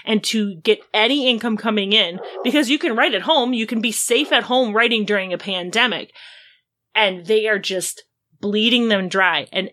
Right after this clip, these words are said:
every single <laughs> person who consumes media in any form should be on the writer's side. I don't care.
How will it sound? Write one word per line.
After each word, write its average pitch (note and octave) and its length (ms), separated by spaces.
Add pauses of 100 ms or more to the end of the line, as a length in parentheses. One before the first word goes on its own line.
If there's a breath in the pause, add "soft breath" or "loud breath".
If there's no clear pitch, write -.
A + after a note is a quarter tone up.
(140)
every C#4 340
single C4+ 640
<laughs> - 20
person G3 760
who B3 160
consumes D4+ 720
media D4 540
in G3 160 (100)
any A#3 240
form G#3 600 (800 loud breath)
should - 260
be G3+ 140
on B3 240
the B3 100
writer's G#3 340
side. - 320 (280)
I G3+ 100
don't G#3+ 320
care. E3 400